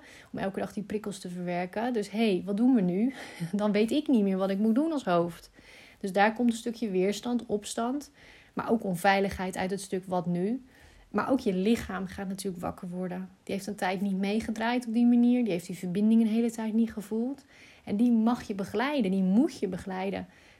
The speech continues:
Om dat op een goede manier, ehm, ja, opnieuw aan te leren. En logisch dat daar dus van alles bij komt kijken. En dan kijk ik meestal mee van, "Hé, wat gebeurt er? Wat heb je nu nodig?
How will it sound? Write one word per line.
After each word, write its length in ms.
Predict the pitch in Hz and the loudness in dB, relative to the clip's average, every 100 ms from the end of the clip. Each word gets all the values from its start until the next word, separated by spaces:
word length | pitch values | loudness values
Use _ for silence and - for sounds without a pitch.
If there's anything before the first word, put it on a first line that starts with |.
| _ | _
Om 140 | 220 214 | -2 0
dat 140 | 202 | 0
op 140 | 202 190 | -4 -8
een 60 | |
goede 320 | - 226 233 | -2 0 2
manier, 640 | 220 202 202 208 208 214 208 _ | 2 0 0 0 0 -2 -6 _
ehm, 460 | - 196 196 196 196 202 196 | -10 -6 -4 -4 -4 -6 -6
ja, 440 | 226 277 370 233 - | -2 -2 0 -4 -6
opnieuw 420 | 302 214 233 254 | -4 4 8 8
aan 280 | - 247 277 | 6 0 -2
te 140 | 277 180 | -2 -2
leren. 420 | 175 170 170 180 - - - | 0 0 -4 -8 -14 -20 -10
En 120 | 202 196 | 0 6
logisch 340 | 254 311 277 | 6 6 2
dat 120 | 220 | 0
daar 120 | 220 | -2
dus 160 | 208 208 | -2 -2
van 120 | 214 | -4
alles 200 | 208 214 | -4 -2
bij 160 | 190 190 | -2 -2
komt 180 | 196 185 | -4 -4
kijken. 420 | 208 220 226 175 | -2 0 -2 -4
En 180 | 185 190 | -6 0
dan 180 | 226 | 2
kijk 240 | 247 262 240 | 4 2 -2
ik 100 | 214 | 0
meestal 440 | 214 214 214 196 | 0 0 -2 -2
mee 380 | 190 196 202 185 | 0 2 2 0
van, 140 | 190 | -2
"Hé, 160 | 185 208 | -4 -2
wat 120 | 240 | -4
gebeurt 460 | - 226 196 196 202 | -2 0 2 2 0
er? 100 | 196 | -4
Wat 120 | 214 | -4
heb 120 | 233 | -6
je 140 | - 233 | 2 4
nu 240 | 202 196 | 6 4
nodig? 580 | 190 190 185 185 190 | 2 0 -2 -4 -8